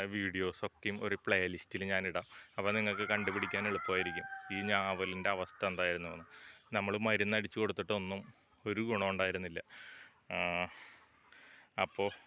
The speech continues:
കണ്ടില്ലേ, ഇതിൻ്റെ കൂമ്പലൊക്കെ ഇങ്ങനെയെങ്കിൽ ഇങ്ങനെ വരുന്നത് ആദ്യമായിട്ടാണ്. ഇതെങ്ങനെയാണ് വ-, വന്നിരുന്നതെന്നുള്ളത് ഞാൻ കാണിച്ചു തരാം. ഇതൊക്കെ ചെറിയ സിറ്റുവേഷനാണ്. അപ്പോൾ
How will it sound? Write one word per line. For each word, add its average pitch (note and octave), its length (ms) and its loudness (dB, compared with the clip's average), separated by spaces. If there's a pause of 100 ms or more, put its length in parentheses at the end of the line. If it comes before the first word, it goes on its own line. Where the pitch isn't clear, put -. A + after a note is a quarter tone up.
കണ്ടില്ലേ, F#2+ 340 0 (160)
ഇതിൻ്റെ G#2 300 0
കൂമ്പലൊക്കെ G#2 600 0
ഇങ്ങനെയെങ്കിൽ G2 460 0
ഇങ്ങനെ G#2 260 0
വരുന്നത് F#2+ 400 0 (440)
ആദ്യമായിട്ടാണ്. F2+ 520 -4 (880)
ഇതെങ്ങനെയാണ് A#2 480 2
വ-, B2 220 2
വന്നിരുന്നതെന്നുള്ളത് A2 840 2
ഞാൻ G2+ 140 -4
കാണിച്ചു F#2+ 260 -2
തരാം. F2+ 160 -4 (800)
ഇതൊക്കെ A#2 340 0 (840)
ചെറിയ A2+ 440 4 (760)
സിറ്റുവേഷനാണ്. A2 720 6 (600)
അപ്പോൾ G2+ 180 4